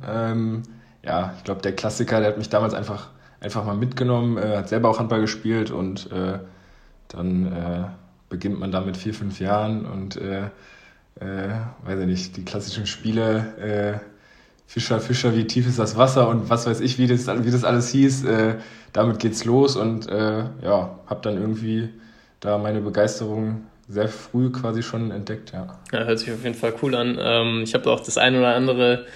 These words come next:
Speaker 2: Bild aus der Vergangenheit von dir gesehen, als ich mir die,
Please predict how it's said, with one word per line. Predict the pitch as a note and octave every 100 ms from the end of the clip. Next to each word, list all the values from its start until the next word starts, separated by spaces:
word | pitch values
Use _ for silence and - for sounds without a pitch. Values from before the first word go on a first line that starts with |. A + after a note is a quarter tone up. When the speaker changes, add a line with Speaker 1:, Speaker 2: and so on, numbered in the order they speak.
| - -
Speaker 2:
Bild | - C#3
aus | C3+ B2+
der | A#2+
Vergangenheit | B2+ A#2+ B2+ B2+ A2+
von | B2 A#2
dir | A#2+ A#2+ A2+ C3+
gesehen, | B2 A#2+ B2 C3
als | B2 A#2
ich | B2+
mir | B2
die, | A#2+ A#2+ A#2